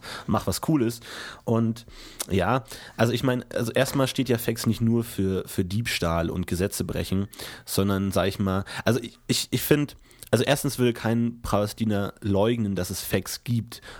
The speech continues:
oder dass Fex ein zwölf göttlich anerkannter Gott ist oder dass Fex in irgendeiner Weise auf, äh, Menschen oder die Welt wirkt. Und, ähm,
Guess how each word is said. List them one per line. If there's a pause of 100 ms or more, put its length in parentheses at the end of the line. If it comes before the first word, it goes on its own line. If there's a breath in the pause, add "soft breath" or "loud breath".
oder
dass
Fex
ein (300 loud breath)
zwölf
göttlich
anerkannter
Gott
ist (260 loud breath)
oder
dass
Fex
in
irgendeiner
Weise
auf,
äh,
Menschen
oder
die
Welt
wirkt. (400 loud breath)
Und,
ähm,